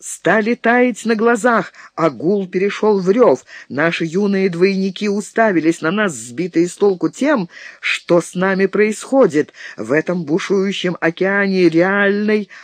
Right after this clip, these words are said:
оставалась только моя жена, взывающая к тем двоим.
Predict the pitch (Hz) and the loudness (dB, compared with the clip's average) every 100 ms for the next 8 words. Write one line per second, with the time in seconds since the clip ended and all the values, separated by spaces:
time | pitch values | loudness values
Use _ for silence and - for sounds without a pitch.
0 | - 165 160 - 165 180 160 170 - - | -4 -4 -2 -2 0 2 4 2 0 -4
1 | 202 277 277 247 - 214 202 190 196 190 | 2 4 2 -4 -6 -2 -2 0 0 0
2 | 175 185 180 156 - - - 123 110 160 | -2 0 2 0 -4 -20 -16 -12 0 2
3 | 175 175 151 160 - 151 151 151 - - | 2 0 -4 -6 -4 2 4 2 -2 -20
4 | - - - 156 180 180 165 - 147 131 | -14 -16 -6 2 4 4 -2 -8 -12 -6
5 | 131 151 180 196 170 143 | -2 0 0 -2 -2 -4